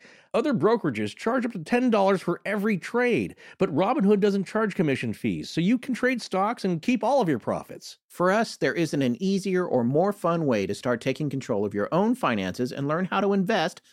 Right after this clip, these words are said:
Speaker 2: than with the Robinhood app. And now they're gonna help our listeners get started too by giving them a free stock like Apple, Ford, or Sprint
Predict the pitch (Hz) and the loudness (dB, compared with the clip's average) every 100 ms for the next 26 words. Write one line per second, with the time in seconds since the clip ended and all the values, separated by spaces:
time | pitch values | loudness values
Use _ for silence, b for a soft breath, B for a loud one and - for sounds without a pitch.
0 | b 131 123 113 98 98 104 117 113 113 | b 0 0 0 -2 0 0 0 0 -2
1 | 113 90 160 - _ b 151 160 202 254 | -2 -4 -8 -12 _ b -2 0 2 2
2 | 240 185 160 139 196 214 190 190 262 - | 2 2 0 2 0 0 0 2 0 0
3 | 180 143 143 - 139 156 165 - 320 127 | -4 -2 -4 2 2 2 0 0 4 4
4 | 82 127 135 170 175 170 151 139 - 220 | 2 0 2 2 2 2 2 0 -2 -2
5 | 294 - - 104 - - 220 - - 165 | -2 -4 -4 -2 -4 -6 -6 -6 -2 0
6 | 208 247 220 226 - 170 165 175 - 151 | 0 2 0 0 -2 2 4 4 2 -2
7 | - - 226 185 143 | -2 -2 0 0 -2